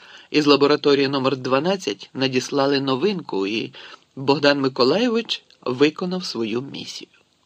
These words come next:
Тепер ось він орденоносець.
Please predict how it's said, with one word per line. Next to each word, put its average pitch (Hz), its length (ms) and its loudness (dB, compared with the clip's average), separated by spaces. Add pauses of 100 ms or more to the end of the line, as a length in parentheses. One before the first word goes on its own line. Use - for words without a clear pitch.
(800)
Тепер 151 300 -2
ось 269 180 -4
він 170 260 -6 (360)
орденоносець. 208 1040 -4